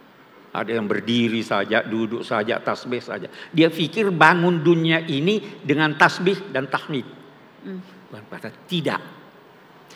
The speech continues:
Speaker 1: Makhluk ini punya inisiatif. Dan karena punya inisiatif, dia bisa salah.
Speaker 2: Hmm.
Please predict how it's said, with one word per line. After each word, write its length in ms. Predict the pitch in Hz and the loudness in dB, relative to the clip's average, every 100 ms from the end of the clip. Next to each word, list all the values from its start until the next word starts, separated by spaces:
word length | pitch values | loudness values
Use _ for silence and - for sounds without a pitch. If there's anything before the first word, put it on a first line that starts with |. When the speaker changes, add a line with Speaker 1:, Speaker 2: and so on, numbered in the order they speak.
| - | -2
Speaker 1:
Makhluk 560 | 113 110 - 117 - - | 0 0 0 -4 -2 -2
ini 240 | 135 143 | 0 -2
punya 400 | 139 156 147 147 | -2 2 4 4
inisiatif. 880 | 147 131 - 131 190 139 - - - - - - | 2 0 2 2 2 -2 -2 -12 -20 -20 -20 -20
Dan 320 | - 131 120 120 | -4 0 0 0
karena 320 | 113 120 107 | -2 -2 -4
punya 320 | - 208 202 | 0 2 4
inisiatif, 880 | 180 151 - 147 - 202 190 - - | 2 0 2 2 4 0 0 -6 -6
dia 240 | 139 202 | 4 6
bisa 160 | 180 185 | 6 0
salah. 400 | 180 233 220 - - - - - | 2 2 2 0 -4 -18 -20 -12
Speaker 2:
Hmm. 160 | 220 | -10